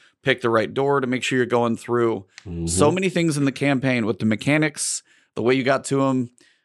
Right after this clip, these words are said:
Speaker 1: kept paying off with a story beat, or here's another cool mechanic, or here's this puzzle in the darkness. And to me,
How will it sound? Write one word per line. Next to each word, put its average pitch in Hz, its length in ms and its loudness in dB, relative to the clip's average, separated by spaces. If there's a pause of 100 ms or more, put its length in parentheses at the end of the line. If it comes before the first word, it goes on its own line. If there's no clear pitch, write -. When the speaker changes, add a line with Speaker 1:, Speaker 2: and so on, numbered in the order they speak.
(100)
Speaker 1:
kept - 280 -2
paying 151 260 -2
off 139 160 0
with 127 80 0
a 120 60 0
story 127 320 2
beat, 101 180 -4
or 90 120 -2
here's 151 260 2
another 156 240 0
cool 147 240 0
mechanic, 127 440 -2
or 110 60 -4
here's 160 240 0
this 165 120 -6
puzzle 127 420 0
in 110 80 -2
the 110 40 -4
darkness. 123 460 0
And 113 180 2 (1600)
to 151 120 0
me, 165 460 0